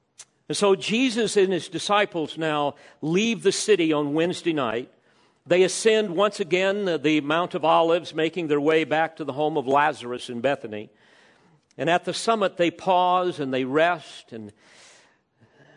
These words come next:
they looked back over the city and view the temple. Many of us have been there. We've seen that view, the temple that built by Herod. And then Jesus said this to his disciples,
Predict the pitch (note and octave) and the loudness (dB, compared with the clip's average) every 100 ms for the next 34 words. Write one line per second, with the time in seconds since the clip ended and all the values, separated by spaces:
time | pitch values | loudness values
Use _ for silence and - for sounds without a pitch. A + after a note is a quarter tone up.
0 | _ - B2+ D3+ D#3+ D#3 D#3+ D3+ D#3+ D#3 | _ -10 -4 -2 -2 0 0 0 0 0
1 | C#3 B2 A#2+ A2+ A2 - E3 D#3 D#3 D3 | 0 -2 -4 -10 -12 -4 -2 0 -2 -6
2 | G#2+ G2+ C3 D3+ D#3 - D#3 D3 E3 E3 | -10 -6 -2 0 -2 -6 -8 -6 -8 -10
3 | C#3+ _ _ _ _ _ _ _ _ _ | -12 _ _ _ _ _ _ _ _ _
4 | _ _ _ A#2 C#3 C#3+ B2 C#3+ - A#2+ | _ _ _ -8 -2 0 0 -2 -4 -8
5 | A2 D3 C#3+ C#3 C#3+ D3 A#2+ A2+ - D3 | -4 -2 -2 -4 -4 -6 -8 -8 -8 -6
6 | C3+ C3+ - A2 B2+ C#3 D3+ C#3 A#2 _ | -4 -6 -6 -8 -8 -6 -10 -14 -20 _
7 | - - C#3+ C#3+ A#2+ A#2+ - _ _ _ | -12 -10 -6 -6 -2 -4 -4 _ _ _
8 | _ B2+ C3+ - B2 G#2+ C3+ C#3 C#3+ C3+ | _ -4 -4 -4 -6 -4 -2 -2 -2 -6
9 | A#2 _ _ _ _ _ - - C#3+ E3+ | -16 _ _ _ _ _ -20 -10 -4 -4
10 | C#3+ F3 A3 F3+ F3 - F#3 D#3+ C3 E3 | -6 -6 -8 -6 -8 -6 -4 -4 -2 -2
11 | A#2 - C#3+ A#2 C3 G2+ - A#2 - D3 | -2 -8 -10 -8 -8 -10 -12 -10 -6 -6
12 | - A2+ G#2+ - - | -6 -12 -14 -20 -20